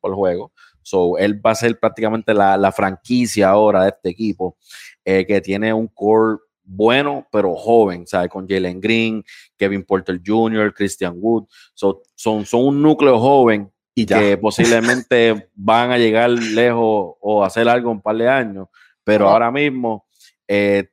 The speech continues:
Speaker 1: están tratando de salir de John Wall. El problema es quién quiere a John Wall.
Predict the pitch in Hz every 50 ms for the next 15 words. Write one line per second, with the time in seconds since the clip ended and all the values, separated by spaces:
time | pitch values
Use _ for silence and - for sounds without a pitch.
0 | _ - 107 - - 113 - 131 123 131 131 135 127 - 131 127 127 123 123 117
1 | 120 117 120 110 98 95 95 101 107 - _ - 101 98 92 - 95 92 92 95
2 | 95 98 101 107 104 - - _ _ _ - 117 113 113 104 _ - 110 107 104
3 | 104 98 98 92 98 98 92 90 82 95 117